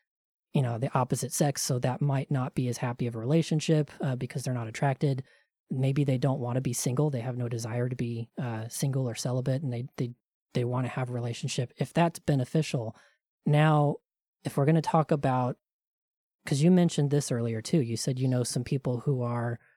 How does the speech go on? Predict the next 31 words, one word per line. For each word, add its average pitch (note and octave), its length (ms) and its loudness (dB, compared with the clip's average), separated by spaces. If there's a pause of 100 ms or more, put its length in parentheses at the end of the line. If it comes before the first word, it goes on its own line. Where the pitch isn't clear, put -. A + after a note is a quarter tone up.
(300)
homosexual C3 800 2
and C3 240 -2
they're B2 180 -2
in A#2 280 -2
happy, C3+ 380 -2
committed, C3 500 0
monogamous A#2+ 640 -2
relationships. C3 800 -2 (680)
Are C#3 140 6
you D#3+ 160 6
familiar D#3+ 640 4
with, C3 480 0
'cause - 280 0 (640)
most G3 340 6
of E3 80 4
us D3+ 180 4
are D#3 80 2
fairly C#3+ 300 4
familiar B2+ 720 0
with, B2 500 -4 (220)
you C#3 120 0
know, A#2 340 -4
um, A#2 280 -2
somebody's C#3 400 0
sexual C3+ 440 -2
orientation, B2+ 720 -2
right? A#2 280 -4
You've C3+ 100 -2
got A#2+ 220 -4 (220)
different, C3+ 360 0 (960)
uh, B2 280 -4